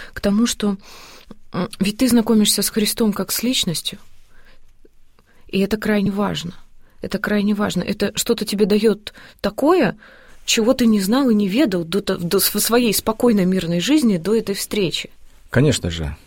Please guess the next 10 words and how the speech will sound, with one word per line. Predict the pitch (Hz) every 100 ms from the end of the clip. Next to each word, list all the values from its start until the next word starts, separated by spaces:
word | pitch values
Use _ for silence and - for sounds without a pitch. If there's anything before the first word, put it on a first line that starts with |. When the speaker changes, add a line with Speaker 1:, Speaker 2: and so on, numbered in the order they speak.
| - -
Speaker 2:
Как | - 95
мы | 107
говорили, | 110 110 113
Бог | 113 117 104 95
хочет | 113 101 101
спасения | - 107 - 101 98
каждому. | - 131 107 90 76
Бог | 98 104 117
хочет, | 110 131 - 113
чтобы | - 107 101